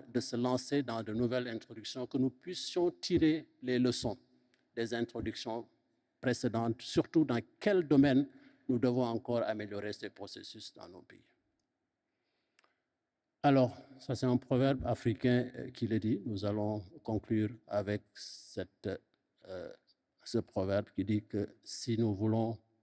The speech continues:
aller vite, on peut aller seul. Mais chez nous, nous voulons aller loin et nous sommes obligés d'aller ensemble. Et aller ensemble, c'est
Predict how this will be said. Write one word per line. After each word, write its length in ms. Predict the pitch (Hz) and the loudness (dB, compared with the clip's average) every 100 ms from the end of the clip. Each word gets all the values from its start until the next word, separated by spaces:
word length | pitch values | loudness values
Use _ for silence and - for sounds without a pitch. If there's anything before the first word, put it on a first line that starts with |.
| _ | _
aller 200 | 113 117 | -4 0
vite, 400 | 117 127 - - - _ _ _ _ _ _ _ _ _ | 0 0 -4 -12 -12 _ _ _ _ _ _ _ _ _
on 40 | _ | _
peut 100 | 101 | -4
aller 160 | 98 92 | -2 -2
seul. 360 | - 139 117 - _ _ _ _ _ _ _ _ _ _ - | 0 2 0 -4 _ _ _ _ _ _ _ _ _ _ -10
Mais 80 | 95 | -6
chez 280 | - 151 147 | 0 4 8
nous, 220 | 131 147 | 10 8
nous 160 | 123 | 6
voulons 300 | 104 110 110 | 4 2 2
aller 240 | - 110 104 | 0 -4 -2
loin 300 | 104 113 120 | 0 0 -2
et 180 | - 107 | -6 -10
nous 120 | 104 | -10
sommes 260 | - 101 101 | -10 -10 -12
obligés 480 | 98 98 95 117 110 | -14 -12 -8 -6 -4
d'aller 260 | 95 98 | -6 -6
ensemble. 540 | 82 82 - 135 82 71 | -8 -8 -4 -4 -4 -10
Et 60 | 95 | -8
aller 200 | 107 110 | -2 -2
ensemble, 560 | 101 - 147 147 151 | -2 -4 -2 2 2
c'est 340 | 151 107 95 | 2 -12 -14